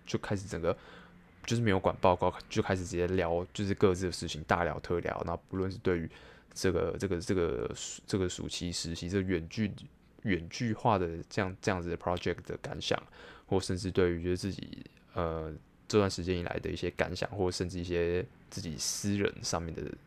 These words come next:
的，的事情这样。对，然后今天就发生还蛮好笑的事情。好，那我这边必须先，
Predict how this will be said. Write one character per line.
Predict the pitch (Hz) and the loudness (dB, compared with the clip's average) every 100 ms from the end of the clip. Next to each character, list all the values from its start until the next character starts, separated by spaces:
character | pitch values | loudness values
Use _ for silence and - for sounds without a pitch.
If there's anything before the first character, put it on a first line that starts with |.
| - - - | -20 -20 -12
的， | - 82 - - | -4 -4 -4 -4
的 | 87 | -4
事 | - | -2
情 | 90 - | -6 -4
这 | - | -4
样。 | 82 - - - - - | -4 -6 -20 -20 -16 -2
对， | 87 | -2
然 | 82 | 0
后 | 85 | -2
今 | 90 | 0
天 | 95 | 2
就 | 98 90 87 | 4 4 2
发 | - 95 | -2 -2
生 | 98 | 0
还 | 87 | -2
蛮 | 82 | -2
好 | 92 | -2
笑 | - 87 | 0 -2
的 | |
事 | - - | -2 -6
情。 | - - - - - - | -10 -14 -20 -20 -20 -10
好， | - 80 | -4 0
那 | 101 | 2
我 | 90 | 2
这 | 85 | 0
边 | 110 120 | 0 0
必 | 117 | 0
须 | 107 107 | 0 2
先， | 107 98 | 4 4